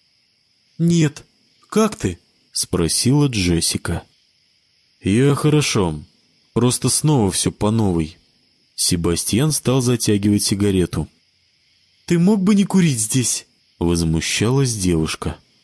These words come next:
«Скотт, тебе нужно отдохнуть. Ты, черт возьми, знаешь про медицину все. В свои восемнадцать ты уже выдающийся врач».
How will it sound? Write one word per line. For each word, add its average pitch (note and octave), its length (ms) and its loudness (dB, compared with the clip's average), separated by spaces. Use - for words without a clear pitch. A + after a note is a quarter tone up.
«Скотт, - 600 -2
тебе C#3+ 240 2
нужно D#3 380 2
отдохнуть. C3 720 -2
Ты, F3 120 0
черт F#3 300 0
возьми, F3 320 4
знаешь F3 380 0
про C#3+ 140 2
медицину D3+ 520 2
все. F#2+ 480 0
В - 60 -18
свои D#3+ 220 2
восемнадцать E3 760 2
ты C#3 80 2
уже C#3+ 220 4
выдающийся D3 680 0
врач». A#2 440 0